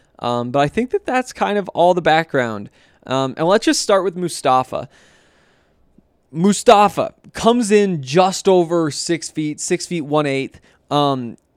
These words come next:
down to two hundred eighty pounds, though. And he said that that was something that he did intentionally.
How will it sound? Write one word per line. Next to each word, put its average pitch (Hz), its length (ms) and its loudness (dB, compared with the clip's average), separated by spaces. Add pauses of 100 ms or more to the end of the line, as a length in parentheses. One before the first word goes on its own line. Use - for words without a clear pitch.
(140)
down 208 320 0
to 285 60 0
two 226 200 0
hundred 208 240 2
eighty 175 200 -4
pounds, 156 380 -8
though. 110 200 -4
And 135 80 -6
he 160 80 -2
said 196 220 0
that 214 100 -8
that 202 160 2
was 190 100 -2
something 180 360 -6
that 165 100 -4
he 160 80 -8
did 147 180 -8
intentionally. 143 720 -10